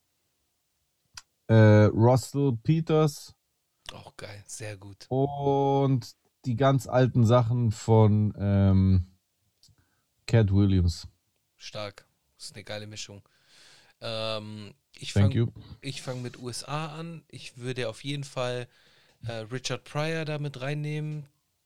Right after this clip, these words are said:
Speaker 2: als All-Time Favorite, ihn und George Carlin. Also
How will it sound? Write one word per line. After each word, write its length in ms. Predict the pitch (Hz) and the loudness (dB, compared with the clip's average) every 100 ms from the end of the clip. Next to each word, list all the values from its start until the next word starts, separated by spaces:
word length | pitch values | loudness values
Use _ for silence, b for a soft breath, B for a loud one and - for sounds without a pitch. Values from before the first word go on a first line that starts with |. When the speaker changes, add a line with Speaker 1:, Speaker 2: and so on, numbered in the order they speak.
| _ _ | _ _
Speaker 2:
als 400 | - 110 107 - | -14 -12 -12 -12
All-Time 880 | - 131 131 135 139 131 127 120 117 - _ _ _ _ _ _ | -6 -4 -4 -6 -8 -6 -6 -8 -12 -16 _ _ _ _ _ _
Favorite, 760 | - - 143 151 151 147 151 143 | -20 -12 -8 -6 -8 -8 -10 -12
ihn 300 | - 151 147 | -14 -10 -10
und 200 | - 117 | -10 -12
George 280 | 110 110 - - | -12 -12 -12 -10
Carlin. 520 | 143 147 151 151 143 _ _ b b b b b b b b _ | -6 -6 -6 -8 -10 _ _ b b b b b b b b _
Also 260 | 113 110 | -16 -16